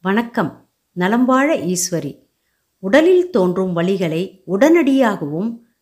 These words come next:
நிரந்தரமாகவும் குணமாக்கும் அனைவர் வீட்டிலும் அவசியம் இருக்க வேண்டிய அதிசய மருந்தான மின்சார தைலத்தின் பலன்களையும் தயாரிக்கும் முறை பற்றியும் பார்ப்போம்.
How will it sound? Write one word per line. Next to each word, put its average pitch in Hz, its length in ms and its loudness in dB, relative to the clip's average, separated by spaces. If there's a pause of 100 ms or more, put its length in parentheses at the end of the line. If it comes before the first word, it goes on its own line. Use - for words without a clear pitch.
நிரந்தரமாகவும் 233 1000 2 (440)
குணமாக்கும் 214 680 0 (300)
அனைவர் 294 540 2
வீட்டிலும் 277 520 0
அவசியம் 254 580 0
இருக்க 202 320 0
வேண்டிய 160 400 -2 (380)
அதிசய 320 560 0
மருந்தான 185 540 0 (220)
மின்சார 240 640 -2
தைலத்தின் 202 600 -2
பலன்களையும் 196 760 0 (340)
தயாரிக்கும் 285 680 2
முறை 226 240 2
பற்றியும் 226 520 -2
பார்ப்போம். 147 500 -6